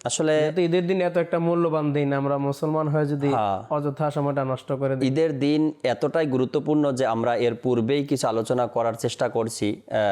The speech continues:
Speaker 1: আমাদের এক নম্বর পর্বে, দ্বি-, দ্বিতীয় নম্বর পর্বে।
Speaker 2: জি।
Speaker 1: আমলের দিন, ইবাদতের দিন, এখানে রং তামাশা করার দিন না। একদিকে দশই জিলহজ, আল্লাহ তালার প্রিয় বান্দারা হজের উদ্দেশ্যে,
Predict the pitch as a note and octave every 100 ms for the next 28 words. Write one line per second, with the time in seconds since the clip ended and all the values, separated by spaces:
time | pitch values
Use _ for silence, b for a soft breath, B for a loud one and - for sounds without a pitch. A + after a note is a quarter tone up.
0 | G2 F#2+ - G#2 G2 G#2 G2 G#2+ G#2 G#2
1 | - G#2 G2 G2+ G#2 G#2+ A2 G2 A2 G#2
2 | G#2 G2 G#2 G2 G2 C#3 C3 B2+ - -
3 | A2 D3+ E3 C#3+ A#2+ A#2+ - A2+ B2+ C3
4 | C3 A2+ A2 G2 A2+ D#3+ D3+ A2+ A#2 C3+
5 | C3 B2+ B2 A#2+ A#2+ A#2 G#2+ G2+ G2 F#2
6 | B B - B2 A#2+ C3 D#3 E3 E3 E3
7 | E3 - - B2 B2 D3+ - D3 B2 C3+
8 | A#2 B2 C#3+ D#3 - B B B B2 B2+
9 | D3+ D3 C#3+ D3+ C#3+ C#3 D3+ C3+ A#2+ A#2+
10 | C#3 C#3+ A2 A2 G#2+ C#3 A#2 B2 D3 D3
11 | D3+